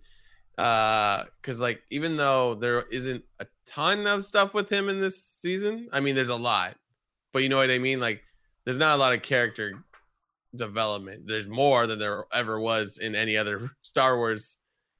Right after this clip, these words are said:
piece of, uh, media, right? Like, <laughs> I think I said at the beginning of the season that, like, uh,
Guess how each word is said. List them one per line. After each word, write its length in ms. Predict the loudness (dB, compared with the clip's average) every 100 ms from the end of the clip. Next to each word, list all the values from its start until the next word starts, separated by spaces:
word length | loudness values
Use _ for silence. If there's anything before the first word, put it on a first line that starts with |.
| _ _ -6
piece 200 | -4 0
of, 240 | -2 -2
uh, 420 | -2 0 0 -2 -8 -18 -20 -20 -20 -20 -20 -20 -20 -20 -20 -20 _ _
media, 500 | -2 0 0 -2 -6 -4
right? 260 | 0 2 0
Like, 220 | -2 -4
<laughs> 680 | -4 -4 -4 -12 -20 -14 -2
I 220 | 2 2
think 180 | 2 4
I 80 | 2
said 400 | 2 4 4 2 -4
at 100 | -6
the 80 |
beginning 240 | -2 0 0
of 60 |
the 60 | -2
season 400 | -4 -6 -8 -4
that, 180 | -4 -2
like, 320 | -4 -6 -10 -20 -20 _
uh, 420 | -10 -10 -10 -10